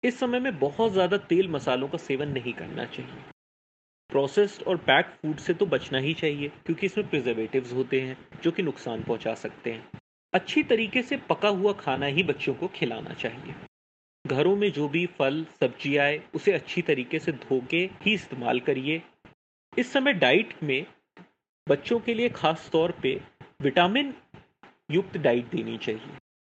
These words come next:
तो विटामिन ए युक्त फल जैसे बेल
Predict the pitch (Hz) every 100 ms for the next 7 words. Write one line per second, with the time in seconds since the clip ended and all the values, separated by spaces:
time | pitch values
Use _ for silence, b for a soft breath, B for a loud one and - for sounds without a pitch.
0 | - 151 135 160 165 208 - 165 196 190
1 | 196 - - 170 180 175 - - _ _
2 | _ - 147 143 147 135 131 135 135